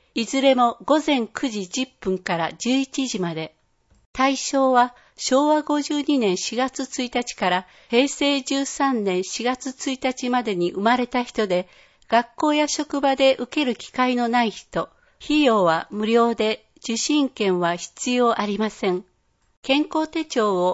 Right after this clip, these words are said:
お持ちの人はお持ちください。お申し込みは必要ありません。会場へ直接お越しください。身体測定、尿検査、血圧測定、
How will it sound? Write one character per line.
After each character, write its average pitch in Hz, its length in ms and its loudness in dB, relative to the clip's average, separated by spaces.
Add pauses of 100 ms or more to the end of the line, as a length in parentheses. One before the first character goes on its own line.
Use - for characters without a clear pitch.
お 208 80 0
持 247 160 0
ち - 160 -8
の 254 100 -2
人 247 260 -2
は 202 200 2
お 190 40 -2
持 196 120 2
ち - 120 -12
く - 120 -12
だ 208 120 -4
さ 208 220 -4
い。 180 140 -6 (800)
お 214 140 0
申 302 200 4
し - 60 -6
込 320 160 -2
み 311 160 4
は 302 60 2
必 - 300 -8
要 269 180 2
あ 254 80 2
り 240 120 -4
ま 247 120 -4
せ 233 240 -2
ん。 196 100 -6 (540)
会 254 260 2
場 262 240 4
へ 254 100 6
直 262 280 -6
接 - 480 -6
お 190 40 -6
越 196 200 -6
し - 40 -10
く 190 120 -6
だ 196 100 -2
さ 196 220 -4
い。 - 180 -10 (480)
身 269 340 0
体 269 260 -4
測 - 340 -6
定、 170 440 -2 (200)
尿 254 340 2
検 247 240 0
査、 170 380 -6 (340)
血 233 320 -2
圧 - 340 -4
測 262 220 -4
定、 - 340 -4